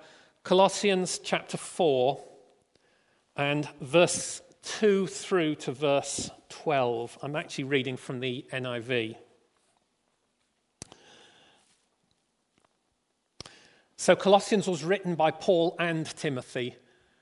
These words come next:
to this young church in Colossae. Uh, hadn't, it's the new church plant in many ways.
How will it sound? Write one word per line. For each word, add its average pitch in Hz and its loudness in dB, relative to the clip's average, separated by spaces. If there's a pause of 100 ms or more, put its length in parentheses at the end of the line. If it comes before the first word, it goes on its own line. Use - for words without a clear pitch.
(140)
to 160 -6
this 156 -4
young 196 2
church 170 0
in 151 -6
Colossae. 127 -4 (1160)
Uh, 135 -14
hadn't, 185 0 (160)
it's 151 -10
the 151 -4
new 190 0
church - 2
plant 123 -2 (520)
in 131 -6
many 120 -6
ways. 117 -6